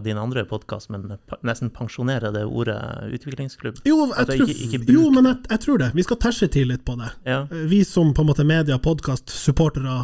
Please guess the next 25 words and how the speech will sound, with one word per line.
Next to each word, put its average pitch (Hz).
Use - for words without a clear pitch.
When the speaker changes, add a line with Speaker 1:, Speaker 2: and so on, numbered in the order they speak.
Speaker 2:
interessenter 143
rundt, 143
vi 175
må 226
utfordre 202
dem 127
litt 135
på 135
hva 208
er 180
dere 175
egentlig 147
slags -
forsvarsmekanisme 175
er 156
det 135
å 123
si 139
utad, 160
vi 165
er 139
en 127
utviklingsklubb. 160
Det 139
kan 208